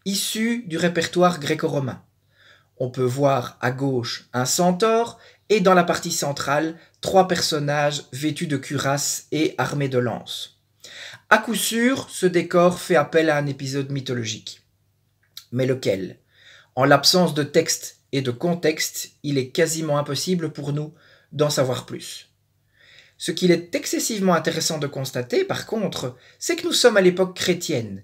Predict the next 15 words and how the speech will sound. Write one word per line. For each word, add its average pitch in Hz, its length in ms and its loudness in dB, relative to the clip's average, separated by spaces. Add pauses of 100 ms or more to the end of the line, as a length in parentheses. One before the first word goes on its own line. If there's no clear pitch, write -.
(340)
On 135 100 -2
peut 135 160 -4
donc 135 240 -2
s'étonner 147 560 0
d'avoir 170 320 0
un 151 80 0
motif 156 520 -6 (220)
gréco-romain, 143 960 0 (240)
mythologique, 185 960 2 (160)
sur 262 360 -2
une 208 160 -4
pièce - 600 -2 (100)
d'une 170 160 -2
époque 151 480 -2
chrétienne. - 600 -6